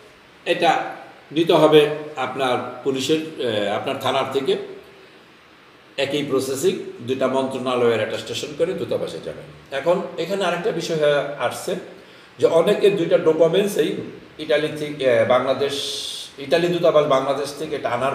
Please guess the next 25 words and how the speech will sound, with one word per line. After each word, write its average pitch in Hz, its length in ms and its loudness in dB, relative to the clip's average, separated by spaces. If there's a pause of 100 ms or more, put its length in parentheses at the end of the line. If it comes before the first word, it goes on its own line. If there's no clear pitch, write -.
পর 120 180 8 (420)
অনেকের 147 320 -2
ছয় 156 280 2
মাস 123 260 -2
পার 95 140 -2
হয়ে 78 280 -8
গেছে, - 220 -16 (800)
তখন 147 240 4 (120)
কি 131 120 -8
করণীয়? 78 360 -6 (1300)
আপনার 156 280 0
birth 202 460 0
certificate 143 680 4
যেটা 101 240 -2
করা 95 280 -2
হয়েছে 92 300 -4
সেটাকে 190 480 2
আর 160 40 8
দ্বিতীয়বার 165 500 4
করতে 117 260 0
হবে 110 200 2
না, 147 100 -2
সেটার 139 360 -2
এক 139 240 -2
বছর 156 240 2